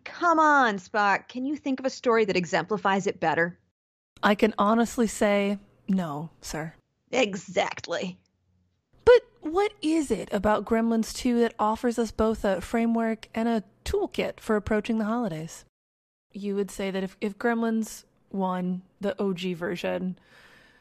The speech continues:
Speaker 2: um, really has, like, a, a hard-hitting look at,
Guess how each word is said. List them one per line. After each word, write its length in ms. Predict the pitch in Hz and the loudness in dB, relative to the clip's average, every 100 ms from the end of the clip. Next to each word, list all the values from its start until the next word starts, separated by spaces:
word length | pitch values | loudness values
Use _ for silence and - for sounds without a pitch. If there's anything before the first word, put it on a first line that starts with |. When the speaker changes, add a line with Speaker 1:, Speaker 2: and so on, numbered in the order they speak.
| _ _ - | _ _ -4
Speaker 2:
um, 360 | 208 196 190 220 | -2 0 0 2
really 280 | 302 294 | 2 2
has, 220 | 262 226 220 | 4 4 4
like, 120 | 208 | 2
a, 80 | 196 | 2
a 60 | 208 | 2
hard-hitting 760 | 180 233 220 208 190 202 190 185 | 2 4 4 2 0 0 0 0
look 220 | 185 190 | -2 -4
at, 460 | 170 170 - - | -2 -4 -6 -10